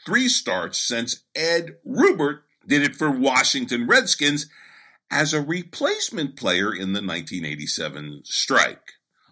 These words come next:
unquote, all from Pro Football Talk. Of course, we know Rubert never got a four start, but Duck will come Sunday night, and a win versus the very solid Buffalo Bills will not be easy,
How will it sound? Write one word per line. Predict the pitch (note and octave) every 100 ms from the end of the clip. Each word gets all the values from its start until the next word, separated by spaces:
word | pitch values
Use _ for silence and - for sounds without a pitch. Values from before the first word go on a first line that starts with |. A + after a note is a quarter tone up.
| _
unquote, | G2 G2+ F#2+ - B2 F2+ F2+ -
all | F#2 G2
from | F#2+ F#2+ F#2 F#2+ -
Pro | - E2+ -
Football | D#2+ - C#2+ C#2+
Talk. | - B2 - - - _ _ _ _ _ _
Of | - -
course, | E3 C3+ A2+
we | A#2+
know | B2 C3 G#2+
Rubert | A2 C3 A2+ G#2
never | A2+ G2+
got | F#2+
a | D2
four | - D#3+ C#3+
start, | - E2 D#2+
but | - G#2 - -
Duck | G#2 G2+ -
will | G2 B2+ C3 G2
come | F#2+ G2+ F#2
Sunday | - G#2 G2
night, | A#2+ A2 F#2 _ - - -
and | A2+ A#2+
a |
win | A#2 B2 A3+ G#3 E3+
versus | C#3+ B2+ B2 G#2+
the | F#2 F2
very | D#2+ G#2 A#2+ F3+
solid | G3 - D3 B2+ B2+ A#2
Buffalo | - F2 G#2+ B2
Bills | D3+ C#3 A2+ - -
will | D#2+ F#2+ A2 F#3+ C#3+
not | F#2+ F#2
be | F#2
easy, | F2+ B2 D#3 D#3 C3 -